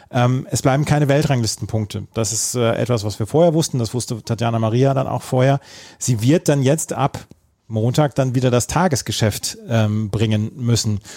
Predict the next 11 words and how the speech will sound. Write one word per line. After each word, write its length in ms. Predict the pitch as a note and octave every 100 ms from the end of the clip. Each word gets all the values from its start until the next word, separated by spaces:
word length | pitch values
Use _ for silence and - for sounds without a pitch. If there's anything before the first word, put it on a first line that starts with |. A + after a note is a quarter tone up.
| - - -
Und 360 | - A#2 A#2 G#2+ - - _ _ _ _ _ _
vielleicht 380 | - A#2 B2+ C#3+
war 140 | C3 D3
es 140 | -
wirklich, 360 | C3 C#3 C3+ -
vielleicht 280 | - B2 C3
waren 120 | C3
es 60 |
die 120 | - B2
vierzehn 360 | - C#3 C3+
Tage, 680 | - A#2 C3+ C3 C3 B2+ -